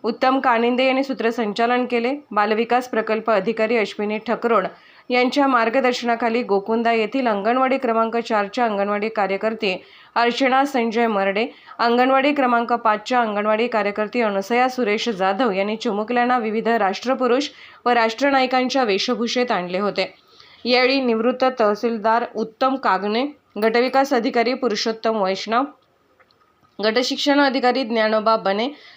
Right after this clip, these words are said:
नगरपरिषद मुख्य अधिकारी मुगाजी काकडे, नायब तहसीलदार अनिता कोलगणे, पीएम पोषण योजना अधीक्षक अनिलकुमार महामुने आदींसह विविध कार्यालयाचे अधिकारी, कर्मचारी, लोकप्रतिनिधी,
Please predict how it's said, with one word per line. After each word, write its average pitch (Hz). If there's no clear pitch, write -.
नगरपरिषद 240
मुख्य 269
अधिकारी 247
मुगाजी 208
काकडे, 208
नायब 226
तहसीलदार 269
अनिता 226
कोलगणे, 214
पीएम 240
पोषण 233
योजना 226
अधीक्षक 226
अनिलकुमार 214
महामुने 240
आदींसह 254
विविध 247
कार्यालयाचे 233
अधिकारी, 214
कर्मचारी, 226
लोकप्रतिनिधी, 202